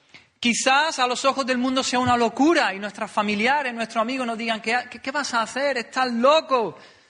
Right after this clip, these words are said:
Pero nosotros obedecemos en fe a una palabra dada por nuestro Señor. He hecho aquí a-, algunos, algunas de los, de las órdenes que nuestro Señor nos da en la Escritura, eh, eh, aquí rápidamente. Por ejemplo, el Señor nos dice, "Ama a tu prójimo como a ti mismo", hermano.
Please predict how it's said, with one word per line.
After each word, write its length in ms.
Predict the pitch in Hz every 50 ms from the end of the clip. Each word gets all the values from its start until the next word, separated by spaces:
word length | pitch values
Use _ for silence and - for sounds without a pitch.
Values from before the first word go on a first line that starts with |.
| _ _ _ _
Pero 180 | _ - 170 175
nosotros 560 | 175 170 - - 202 220 208 196 175 143 143 - -
obedecemos 500 | 165 160 165 165 - 196 202 196 - -
en 160 | 175 160 160
fe 340 | 147 - - 220 202 147 135 -
a 80 | 151
una 260 | 160 196 190 175 -
palabra 760 | - 165 156 170 175 175 165 160 147 135 131 - - _ _ _
dada 640 | 156 139 160 165 165 156 156 139 127 - - - _ _
por 140 | - 151 139
nuestro 280 | 147 147 135 - 147
Señor. 460 | 139 - - 139 135 139 135 131 123 120 123 123 120 _ _ _ _ _ _ _ _ _ _ _ _ _ _ _ _ _ _ _ _ _ _ _ _ _ _ _ _ _ _ _ _ _ _ _ _ _ _ _ _ _ _ -
He 80 | 190
hecho 140 | 202 - 247
aquí 160 | 226 196 220
a-, 60 | 226
algunos, 640 | 196 190 196 - 202 185 185 208 269 302 262 185 165 - - - - -
algunas 380 | 165 165 180 226 277 262 240 196
de 80 | 190 190
los, 260 | 180 170 160 156 165 196 - _ _ _
de 80 | - 165
las 200 | 175 160 - -
órdenes 320 | 233 277 226 185 160 151
que 80 | - -
nuestro 240 | 165 156 - - 160
Señor 260 | - - 165 170 175
nos 140 | 175 175 160
da 120 | 175 170
en 60 | 170 170
la 80 | 165
Escritura, 580 | 165 - - 165 151 - 214 185 151 139 139 -
eh, 280 | - 156 170 175 160 _ -
eh, 160 | 151 151 160
aquí 200 | - 151 - -
rápidamente. 680 | 185 175 180 160 - 165 160 160 170 175 156 - 143 131
Por 140 | - 180
ejemplo, 340 | 180 - - 220 202 - 170
el 60 | 156
Señor 240 | - - 196 220 240
nos 120 | 226 208 185
dice, 280 | 226 214 - 208 196 -
"Ama 280 | 196 240 247 240 208
a 60 | 196
tu 120 | 190 196 175
prójimo 440 | - 208 233 220 - 180 170 165 -
como 180 | 175 165 165
a 80 | 160 156
ti 100 | - 175
mismo", 380 | 185 226 220 - 165 139 131 -
hermano. 320 | 147 156 180 185 165 131